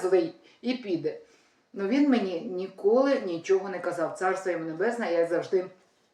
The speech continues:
до них добре відносилася, бо я чула, що Іван Дмитрович, е,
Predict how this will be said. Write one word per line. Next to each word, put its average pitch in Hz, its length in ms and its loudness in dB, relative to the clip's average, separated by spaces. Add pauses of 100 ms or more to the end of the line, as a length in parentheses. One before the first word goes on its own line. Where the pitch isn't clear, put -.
(180)
до 170 180 -2
них 160 280 -4 (300)
добре 180 340 4
відносилася, 233 760 0
бо 185 80 4
я 175 180 6
чула, 226 380 0
що 202 140 0
Іван 160 300 0
Дмитрович, 240 480 -2
е, 170 180 -2